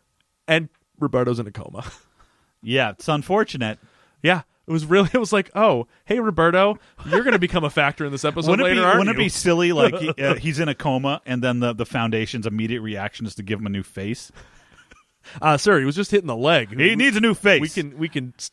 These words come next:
Speaker 1: we re-
Speaker 2: Complete new identity.
Speaker 1: we extracted the bullet. It didn't hit any major
Speaker 2: I have this,
Speaker 1: veins
Speaker 2: uh,
Speaker 1: or
Speaker 2: I have this face here,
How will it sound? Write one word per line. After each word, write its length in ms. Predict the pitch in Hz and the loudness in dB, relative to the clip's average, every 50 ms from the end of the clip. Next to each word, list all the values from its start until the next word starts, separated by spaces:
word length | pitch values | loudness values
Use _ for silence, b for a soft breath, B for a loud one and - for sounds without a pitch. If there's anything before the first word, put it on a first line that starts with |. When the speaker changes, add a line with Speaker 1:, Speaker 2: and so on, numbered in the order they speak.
| _ - | _ -6
Speaker 1:
we 120 | 147 147 | -4 -2
re- 40 | 165 | 0
Speaker 2:
Complete 460 | 143 151 - - 208 269 311 262 - | 0 0 2 4 4 4 4 2 0
new 220 | 170 190 214 220 202 | 0 2 4 4 4
identity. 800 | 185 170 160 139 - 175 165 143 123 131 - - 120 85 78 - _ _ _ _ - | 4 4 2 0 2 2 2 2 0 -6 -8 -8 -10 -10 -10 -18 _ _ _ _ -8
Speaker 1:
we 140 | 147 147 139 131 120 | -6 -4 -4 -4 -6
extracted 460 | 131 131 - - 202 190 202 - 175 | -8 -6 -2 0 2 2 2 2 -2
the 80 | 139 131 | -6 -2
bullet. 340 | - 175 190 185 143 123 117 | 0 2 2 2 2 -2 -4
It 80 | 127 - | -6 -4
didn't 180 | 175 160 156 | -4 -2 -2
hit 100 | 147 147 | 0 0
any 180 | 147 160 180 196 | 0 2 2 2
major 140 | 180 170 165 | 2 2 2
Speaker 2:
I 40 | 165 | 4
have 220 | 190 247 277 269 | 4 2 2 0
this, 140 | 262 247 156 | 0 -2 0
Speaker 1:
veins 180 | 262 269 160 | 0 -2 -2
Speaker 2:
uh, 40 | 190 | -2
Speaker 1:
or 40 | 190 | -2
Speaker 2:
I 80 | 180 185 | 0 2
have 180 | 226 233 208 185 | 2 2 0 0
this 160 | 254 262 - | -4 -6 -4
face 340 | - - 233 220 208 - - | -2 0 0 0 0 -2 -2
here, 400 | 233 233 214 196 196 190 160 | 0 2 4 4 4 2 0